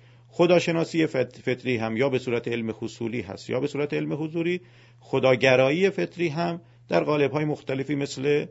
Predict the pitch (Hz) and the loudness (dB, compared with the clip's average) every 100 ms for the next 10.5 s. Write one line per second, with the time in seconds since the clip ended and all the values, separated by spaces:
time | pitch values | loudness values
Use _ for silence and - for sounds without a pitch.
0 | - _ _ - 123 117 107 104 113 104 | -12 _ _ -2 4 4 4 0 -2 -2
1 | 135 143 139 - 110 107 - 104 110 - | 0 0 -2 -4 0 0 0 0 0 -2
2 | - 156 156 147 156 - - - - 117 | -4 -2 0 0 0 -4 -20 -20 -6 -2
3 | 113 110 104 110 113 143 151 147 143 147 | 2 0 0 -4 -2 -4 -6 -6 -4 -6
4 | 175 - - - - 127 110 104 98 92 | -8 -16 -20 -20 0 2 4 2 0 -2
5 | - - - _ _ _ _ _ 202 170 | -12 -20 -20 _ _ _ _ _ 2 4
6 | 190 190 175 185 180 175 175 180 165 - | 4 2 4 2 2 0 -2 -4 -6 -16
7 | - 151 160 160 147 143 - 143 117 110 | 0 0 2 0 2 2 2 -8 -4 -2
8 | 101 139 127 143 147 143 123 110 104 - | 0 0 2 2 2 2 -2 0 0 -2
9 | 110 104 - 117 95 - - _ - 113 | -4 -4 -6 -6 -6 -10 -18 _ -8 -8
10 | - - - - - | -8 -12 -12 -18 -20